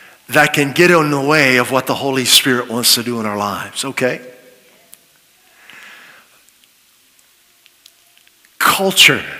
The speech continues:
can be a layer of stuff we need to dig below. Now, all of us have our own immediate culture.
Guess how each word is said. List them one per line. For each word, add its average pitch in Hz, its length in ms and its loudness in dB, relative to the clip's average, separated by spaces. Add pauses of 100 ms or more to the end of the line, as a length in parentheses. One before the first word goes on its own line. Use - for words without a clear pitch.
(2250)
can 147 240 -4
be 156 140 6
a 131 100 4
layer 139 360 4
of 123 160 2
stuff - 520 2
we 123 100 -4
need 123 160 -4
to 113 60 -10
dig 104 320 -4
below. 107 400 -6 (1200)
Now, 160 580 4 (220)
all 185 280 6
of 147 80 4
us 139 460 4 (1160)
have 143 300 2
our 143 200 4
own 151 640 0
immediate 139 680 -2
culture. - 460 -4